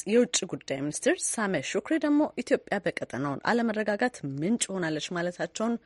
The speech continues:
መስሪያ ቤታቸው ገልጿል። ኢትዮጵያ የመግባቢያ ስምምነቱን በተመለከተ የግብጽና የአረብ ሊግን አቋምም ተቃውማለች። አስተያየታቸውን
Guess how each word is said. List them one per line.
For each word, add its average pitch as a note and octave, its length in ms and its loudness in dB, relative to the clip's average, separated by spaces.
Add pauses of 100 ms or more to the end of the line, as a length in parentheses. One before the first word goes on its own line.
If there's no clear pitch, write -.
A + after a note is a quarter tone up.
(180)
መስሪያ E3+ 320 -2
ቤታቸው - 460 -6
ገልጿል። D#3+ 380 2 (380)
ኢትዮጵያ - 380 0
የመግባቢያ D3 560 2
ስምምነቱን D3+ 680 -4
በተመለከተ B3+ 840 0
የግብጽና E3+ 640 -2 (120)
የአረብ G#3 340 0
ሊግን G3+ 260 -2 (100)
አቋምም G3 420 0 (220)
ተቃውማለች። C#3+ 800 2 (420)
አስተያየታቸውን C#4 880 2